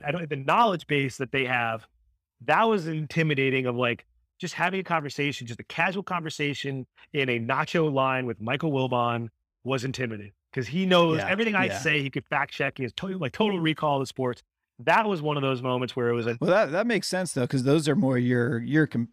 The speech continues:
Speaker 2: your competition. That's
Speaker 1: Yeah, and I didn't know, you know, I don't know. I don't have my, my, my Achilles heel in all of this is I had, do not have an excellent memory, um, outside of things that happened to me.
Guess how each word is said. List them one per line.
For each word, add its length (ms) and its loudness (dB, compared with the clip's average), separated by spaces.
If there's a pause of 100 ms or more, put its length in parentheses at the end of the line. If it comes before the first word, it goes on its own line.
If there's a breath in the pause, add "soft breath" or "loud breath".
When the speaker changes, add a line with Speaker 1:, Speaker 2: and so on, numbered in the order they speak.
Speaker 2:
your 140 -4
competition. 680 -2
That's 340 -6 (140)
Speaker 1:
Yeah, 180 2
and 100 0
I 120 2
didn't 180 -6
know, 640 -2 (540)
you 80 -4
know, 160 -2
I 140 2
don't 180 2
know. 200 4
I 120 2
don't 160 -2
have 260 0 (180)
my, 160 -2 (160)
my, 200 -2 (440)
my 120 -8
Achilles 480 -2
heel 260 -2
in 140 -6 (240)
all 300 2
of 40 -10
this 340 -12
is 300 -8
I 120 -4
had, 200 -6
do 140 -6
not 200 -2
have 140 -2
an 80 -6
excellent 320 -10
memory, 360 -16 (480)
um, 440 -8
outside 400 0
of 140 -4
things 240 -2
that 100 -6
happened 460 -8
to 120 -6
me. 180 -8